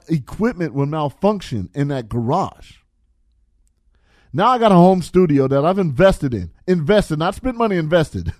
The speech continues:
<laughs> Aaron Bender, shout out to you. And I'm loving every minute, minute of doing this.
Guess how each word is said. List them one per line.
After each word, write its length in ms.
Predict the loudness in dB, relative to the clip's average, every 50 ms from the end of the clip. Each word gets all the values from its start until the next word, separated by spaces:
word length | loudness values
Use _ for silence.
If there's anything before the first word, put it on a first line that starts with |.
| -14 -20 -20
<laughs> 220 | -18 -16 -6 0
Aaron 260 | 2 2 4 2 2
Bender, 220 | 2 0 0 0 -2
shout 200 | -2 -2 -2 -2
out 120 | -2 -4 -4
to 80 | -6
you. 160 | -8 -8 -8 -12 _ _ _ _ _ _ _ _ _ _ _ _ _ _ _ _ _ _ _ _ _ _ _ _ _ _ _ _ _ _ _ -2
And 140 | 0 2 2
I'm 140 | 2 2
loving 340 | 4 4 4 4 4 4 2
every 180 | 2 2 0 0
minute, 420 | 0 0 0 0 -2 -2 -4 -6 -10 -14 -14 -8 -4
minute 340 | 0 0 0 0 0 -2
of 100 | -2 -2
doing 260 | -2 -2 -2 -2 -4 -6
this. 320 | -10 -14 -18 -20 -20 _